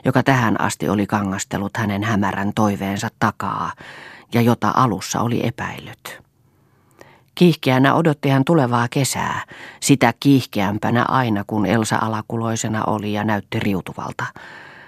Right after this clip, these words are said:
Häntä halutti usein ruveta Elsalle puhumaankin Tuirasta, vaan ujostutti ja peloittikin, kun ei mitään varmaa tiennyt.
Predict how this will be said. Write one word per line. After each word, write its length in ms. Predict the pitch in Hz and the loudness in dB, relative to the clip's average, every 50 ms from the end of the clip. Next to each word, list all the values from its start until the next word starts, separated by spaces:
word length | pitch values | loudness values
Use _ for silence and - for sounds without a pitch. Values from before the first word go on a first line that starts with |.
| - - - - _ _ _ _ - | -20 -20 -20 -20 _ _ _ _ -2
Häntä 260 | - 139 131 - 135 | 2 2 4 4 6
halutti 360 | 139 165 165 151 - - 131 | 4 6 6 4 4 4 2
usein 400 | 147 165 156 156 117 107 110 113 | 2 4 4 2 2 2 2 2
ruveta 380 | 123 135 135 135 110 - 101 85 | 0 2 2 2 2 2 0 0
Elsalle 380 | 117 139 135 - 117 113 117 _ | 0 0 -2 -2 -4 -4 -4 _
puhumaankin 640 | - 175 170 147 120 107 104 101 101 104 - 104 95 95 | -2 -2 0 2 2 2 2 0 -2 -2 -4 -4 -4 -2
Tuirasta, 560 | - 87 71 67 - - - - - - - 131 - - - - - - - - | -2 -2 -4 -4 -4 -4 -4 -4 -2 -2 -4 -6 -6 -10 -16 -16 -18 -18 -4 0
vaan 200 | 143 135 123 - - | 2 2 2 2 0
ujostutti 720 | 98 107 82 82 92 - - - - - _ - - 113 | -4 -6 -6 -6 -8 -10 -10 -10 -12 -14 _ -10 -6 -4
ja 100 | 113 117 | -4 -2
peloittikin, 880 | - 123 123 117 113 101 80 98 - _ - 98 - - 110 107 107 101 _ - - - - - - _ - | 0 2 4 4 4 4 2 0 -6 _ -10 -10 -6 -6 -4 -4 -4 -4 _ -14 -20 -20 -20 -20 -20 _ -2
kun 140 | - 127 117 | 0 2 2
ei 160 | 110 127 127 | 2 2 2
mitään 400 | 131 135 135 - 127 120 110 117 | 0 0 -2 -2 -4 -4 -2 -2
varmaa 420 | 143 143 123 101 95 95 92 95 98 - | -2 -2 -2 -4 -6 -6 -6 -8 -8 -8
tiennyt. 640 | 110 104 - - - - - _ - - - - | -8 -8 -8 -10 -14 -18 -18 _ -18 -18 -18 -18